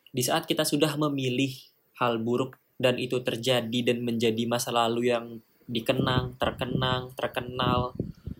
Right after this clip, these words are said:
terdampak pada kita sekarang, kita punya kesempatan untuk memilih lagi jalan yang baik atau jalan yang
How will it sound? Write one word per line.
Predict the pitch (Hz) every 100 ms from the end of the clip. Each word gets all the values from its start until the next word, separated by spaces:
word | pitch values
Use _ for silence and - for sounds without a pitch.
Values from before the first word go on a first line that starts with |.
| - - - -
terdampak | - 117 117 117 113 - 123 -
pada | 117 117
kita | 110 123 123
sekarang, | 120 110 107 101 120 151 175 - _ _ _ _
kita | - 143 175
punya | 165 147 139 135
kesempatan | - 131 131 120 - 143 147 151
untuk | 139 131 -
memilih | 127 127 131 139 131
lagi | 160 185 135 117 131
jalan | 120 113 120 123
yang | 123 120 -
baik | 123 117 113 139 - -
atau | 120 113 139
jalan | 127 123 117
yang | 117 117 113